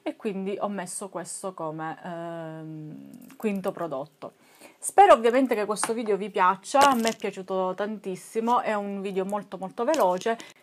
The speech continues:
quindi se volete riproporre questo, questa challenge mi farebbe molto piacere se mi volete taggare, così la vengo a vedere e vengo a prendere spunto anche da voi. Allora, per quanto riguarda questo video è tutto,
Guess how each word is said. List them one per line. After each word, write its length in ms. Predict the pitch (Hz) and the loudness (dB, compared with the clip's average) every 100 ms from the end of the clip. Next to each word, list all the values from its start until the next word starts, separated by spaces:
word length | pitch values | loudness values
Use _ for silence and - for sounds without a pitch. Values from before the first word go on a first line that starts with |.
| _ | _
quindi 480 | - 302 240 185 - - - | 0 2 2 -2 -10 -16 -4
se 200 | - 339 | 2 6
volete 380 | 302 294 285 | 8 10 8
riproporre 640 | 226 233 233 233 233 202 196 | 4 0 -2 2 2 2 -2
questo, 720 | 214 - - 208 196 190 185 185 | -2 -6 -6 -2 2 2 0 -2
questa 300 | 226 240 240 | -4 -4 -4
challenge 640 | - 190 185 208 240 262 254 | 0 0 0 -2 0 0 0
mi 80 | |
farebbe 300 | 226 196 190 | 0 0 0
molto 280 | 196 196 196 | -2 -6 -8
piacere 380 | 196 190 196 185 | -8 -4 -4 -4
se 240 | 185 175 - | -4 -6 -6
mi 140 | 185 180 | -6 -6
volete 320 | 180 180 170 | -6 -6 -6
taggare, 540 | 190 180 180 160 180 | -8 -4 0 2 0
così 300 | 196 180 185 - - _ | -4 -4 -6 -6 -20 _
la 180 | 196 202 | 0 0
vengo 300 | 208 196 180 | 0 -2 -4
a 20 | |
vedere 560 | 185 214 170 175 185 | -2 -2 0 0 0
e 220 | - 202 - | 0 0 0
vengo 260 | 180 196 196 | -2 -4 -4
a 20 | |
prendere 400 | 196 202 185 185 | -4 -4 -2 -4
spunto 520 | - - 180 185 180 | -6 -8 -8 -4 -4
anche 380 | - 185 180 170 | -4 -6 -6 -6
da 100 | 147 | -4
voi. 240 | 143 143 160 _ - - - - _ - | -4 -6 -8 _ -20 -20 -20 -20 _ 4
Allora, 400 | 349 220 175 185 | 6 6 4 2
per 140 | 415 | 0
quanto 240 | 339 311 | 2 2
riguarda 380 | 302 277 269 254 | 4 4 4 2
questo 300 | 254 240 214 | 0 -4 -4
video 220 | 196 185 | -4 -4
è 120 | 185 - | -4 -2
tutto, 520 | 285 - - 339 | -4 -2 2 2